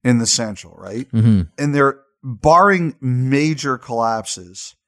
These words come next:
Speaker 1: major collapses,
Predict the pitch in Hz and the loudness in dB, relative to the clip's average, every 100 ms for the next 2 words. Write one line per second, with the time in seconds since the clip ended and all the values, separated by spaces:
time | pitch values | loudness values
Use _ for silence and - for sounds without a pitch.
0 | _ _ _ _ _ - 127 135 151 156 | _ _ _ _ _ -2 2 4 4 4
1 | 127 120 95 - 98 90 85 - - 87 | 0 -6 -8 -12 -16 -16 -16 -16 -16 -16
2 | - | -18